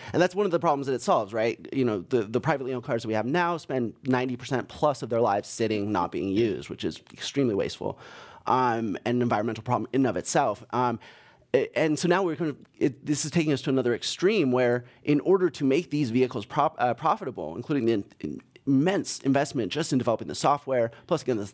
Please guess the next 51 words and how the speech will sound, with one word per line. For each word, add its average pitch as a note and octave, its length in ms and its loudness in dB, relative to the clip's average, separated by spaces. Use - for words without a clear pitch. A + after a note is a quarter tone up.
the A#2 80 -4
sensors C3+ 480 0
and A#2 80 2
the, A2+ 140 0
and B2 80 2
the A2+ 40 0
bill C#3 120 2
of B2+ 60 0
materials B2 440 0
in B2 80 -6
the A2+ 60 -8
car - 180 -2
itself, C3+ 420 -2
um, B2 300 0
these F3 240 2
vehicles E3+ 280 0
need E3+ 360 2
to E3+ 100 -4
be C3+ 80 -2
u-, A2 280 0
utilized A#2+ 480 2
ninety, A#2+ 600 0
ninety-five, A#2 800 0
ninety, A2+ 280 -2
as B2 220 -2
close E3+ 380 0
to D3 120 -6
a - 20 -4
hundred C3 240 -2
percent B2 300 -4
as G2 120 -4
you G#2+ 60 -6
possibly G2+ 400 -2
can G#2 280 -4
just C#3+ 320 0
to C3+ 60 -2
make B2 220 0
the A2 60 -6
business G#2 320 -2
model F#2+ 200 0
work, - 180 -4
at D#3 100 2
least F3 240 0
in D3 120 4
the, C3 260 2
in A#2+ 80 0
the A2+ 100 0
short A2 280 -2
to A2+ 80 -6
medium F#2+ 360 -2
term. - 280 -6